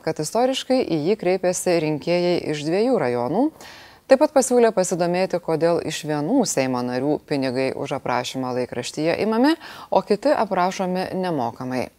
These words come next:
Mindaugas Puidokas irgi parašė, kad pinigus žiniasklaidai leido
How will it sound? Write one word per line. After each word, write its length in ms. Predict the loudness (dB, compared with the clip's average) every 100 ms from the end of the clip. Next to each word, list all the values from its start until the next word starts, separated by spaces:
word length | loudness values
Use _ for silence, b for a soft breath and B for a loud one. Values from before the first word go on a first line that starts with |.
| _ B B B B B B B
Mindaugas 540 | 4 6 6 6 2
Puidokas 760 | 0 0 4 2 2 0 0 -2 0
irgi 240 | 0 0 -2
parašė, 540 | -2 -2 -2 -4 -6 -8 -16 _ b b b -4
kad 160 | -4
pinigus 460 | -2 -4 -4 -6 -6 -6
žiniasklaidai 960 | -2 0 0 0 2 4 4 2 0
leido 460 | 0 2 0 0 -2